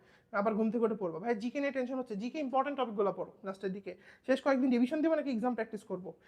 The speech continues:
আমার মতে বেস্ট হচ্ছে রিভিশন দেওয়া, নাম্বার ওয়ান। নাম্বার টু কি বলো তো, ওই যে তুমি বললা না প্র্যাকটিস করবা, এই প্র্যাকটিস না করে তুমি একটা কাজ করো, রিভার্স ইঞ্জিনিয়ারিং করো। কি করবা? তোমার যেগুলো থেকে ভুল হয়, তুমি তো জানো কি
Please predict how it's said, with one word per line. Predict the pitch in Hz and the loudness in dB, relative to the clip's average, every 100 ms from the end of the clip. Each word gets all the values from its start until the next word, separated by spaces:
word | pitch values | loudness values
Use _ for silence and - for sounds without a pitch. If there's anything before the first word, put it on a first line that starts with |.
| - - | -12 -2
আমার | 220 269 | 2 4
মতে | 294 285 | 4 2
বেস্ট | 180 247 285 - | 4 4 4 0
হচ্ছে | 311 - 294 | -6 0 4
রিভিশন | 233 247 269 | 6 6 2
দেওয়া, | 165 - - 202 | -2 -8 -12 -2
নাম্বার | 220 240 185 | 2 4 2
ওয়ান। | 156 | 0
নাম্বার | 196 269 294 | 2 2 2
টু | 302 | 0
কি | 320 | 0
বলো | 247 247 | 0 0
তো, | 294 | 0
ওই | 320 | 0
যে | 277 | 0
তুমি | 285 285 | 0 2
বললা | 247 262 | 2 2
না | 349 | -2
প্র্যাকটিস | 359 - 247 - | -2 -6 -8 -2
করবা, | 226 262 370 - - | -2 0 -6 -8 -6
এই | 220 | -6
প্র্যাকটিস | - 262 262 381 392 | 0 0 2 2 6
না | 381 | 4
করে | 370 240 | 4 2
তুমি | 220 269 | 0 -4
একটা | 285 | -6
কাজ | 285 262 - | -8 -8 -8
করো, | 175 170 | -4 0
রিভার্স | 226 254 262 | 2 2 0
ইঞ্জিনিয়ারিং | 226 220 214 185 | 0 2 2 -2
করো। | 160 147 | -4 -8
কি | 165 277 247 | -2 0 2
করবা? | 226 392 - - - | 2 0 -2 -14 0
তোমার | 262 320 | 4 6
যেগুলো | 277 285 302 | 6 6 4
থেকে | 311 269 | 2 -2
ভুল | 180 285 | 4 4
হয়, | 269 - - - _ _ _ - | 4 -2 -10 -20 _ _ _ -4
তুমি | 254 | 0
তো | 254 | 2
জানো | 240 220 240 | 4 4 4
কি | 226 | 2